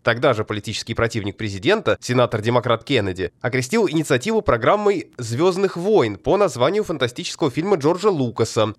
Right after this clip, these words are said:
Голливудский кинобоевик Star Wars "Звёздные войны", созданный в семьдесят седьмом году, должен был исподволь готовить американского обывателя к спокойному восприятию катастроф, к мысли о том, что война — это совсем не страшно, даже если она звёздная. Вот так пишут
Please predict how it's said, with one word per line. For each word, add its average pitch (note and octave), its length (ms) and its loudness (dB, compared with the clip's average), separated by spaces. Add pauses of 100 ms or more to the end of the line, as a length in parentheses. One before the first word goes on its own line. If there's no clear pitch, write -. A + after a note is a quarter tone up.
Голливудский B2 580 -2
кинобоевик A#2+ 720 -2
Star A2 420 0
Wars C3+ 460 -2
"Звёздные G2+ 460 -4
войны", C3 340 2
созданный A2 480 -4
в - 100 -14
семьдесят A2 440 -4
седьмом C#3 400 0
году, F3 380 -2
должен E3+ 340 0
был D#3+ 240 0
исподволь E3 560 -2
готовить C#3+ 420 0
американского B2+ 580 0
обывателя D3+ 600 0
к - 40 -16
спокойному G3+ 600 0
восприятию D#3 580 -2
катастроф, A#2+ 560 -2
к - 60 -14
мысли A2+ 300 -2
о G#2 60 2
том, A2+ 180 0
что A2 320 0
война — A#2 420 2
это D#3 300 -2
совсем G3 320 -2
не D3+ 80 -2
страшно, G#2+ 440 0
даже G#2+ 200 2
если G2+ 180 -4
она A#2+ 240 2 (100)
звёздная. F2+ 800 -8
Вот D#3 220 -4
так C3+ 220 -2
пишут A#2+ 320 -6